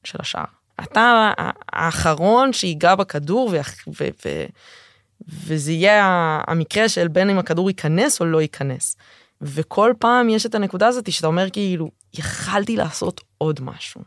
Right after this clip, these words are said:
יכלתי לעצור עוד כדור." יכלתי לשנות את המשחק. עכשיו, בניגוד לכדורגל, ש-,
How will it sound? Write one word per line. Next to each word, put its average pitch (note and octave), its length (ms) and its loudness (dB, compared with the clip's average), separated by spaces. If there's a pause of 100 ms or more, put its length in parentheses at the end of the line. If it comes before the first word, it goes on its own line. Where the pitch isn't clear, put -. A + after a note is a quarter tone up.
(580)
יכלתי G3 360 2
לעצור F#3+ 380 2 (140)
עוד F3 220 4
כדור." - 360 -4 (440)
יכלתי G#3 520 2
לשנות F3+ 340 2
את F#3 80 -6
המשחק. D3 580 -6
עכשיו, D3+ 280 -4 (220)
בניגוד D3+ 340 0
לכדורגל, G3 720 2
ש-, - 140 -2